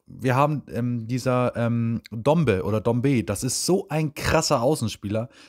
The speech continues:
den haben wir nicht in den Griff gekriegt. Ja, und dann kam ja das, was kommen musste. Hamburg hat vielleicht zwei Chancen davor gehabt.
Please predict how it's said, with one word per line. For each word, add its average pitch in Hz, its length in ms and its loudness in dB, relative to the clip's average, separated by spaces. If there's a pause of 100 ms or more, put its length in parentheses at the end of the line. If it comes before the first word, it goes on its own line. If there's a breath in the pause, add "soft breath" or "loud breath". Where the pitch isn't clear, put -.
den 120 160 -4
haben 143 240 -2
wir 147 120 4
nicht 160 480 2
in 160 180 -2
den 165 120 0
Griff 143 220 -2
gekriegt. 95 500 -10 (680 soft breath)
Ja, 139 100 6
und 127 220 4
dann 123 340 0
kam 131 160 0
ja 131 80 0
das, 131 160 -4
was 127 140 -4
kommen 131 180 0
musste. 135 320 0
Hamburg 135 240 2
hat 135 100 0
vielleicht 127 360 0
zwei 127 240 2
Chancen 131 360 -2
davor 143 280 2
gehabt. 139 400 -2